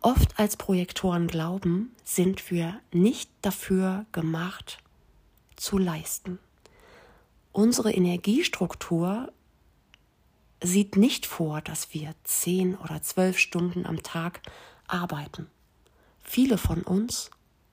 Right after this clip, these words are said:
tun das und auch ich gehe noch fast jeden Tag über meine Energiegrenzen komplett hinaus. Mittlerweile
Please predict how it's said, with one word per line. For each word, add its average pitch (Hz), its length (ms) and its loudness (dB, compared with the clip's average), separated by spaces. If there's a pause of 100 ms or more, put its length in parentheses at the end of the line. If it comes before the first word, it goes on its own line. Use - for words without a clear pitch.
(240)
tun 247 300 6
das - 340 -8
und 165 160 -4
auch 160 160 -6
ich 220 300 0
gehe 170 160 0
noch 160 260 -6 (420)
fast - 300 -8
jeden 208 260 4
Tag 208 360 -2
über 175 180 0
meine 170 300 2
Energiegrenzen 175 800 -4
komplett 170 500 -4
hinaus. 170 440 -2
Mittlerweile 196 640 2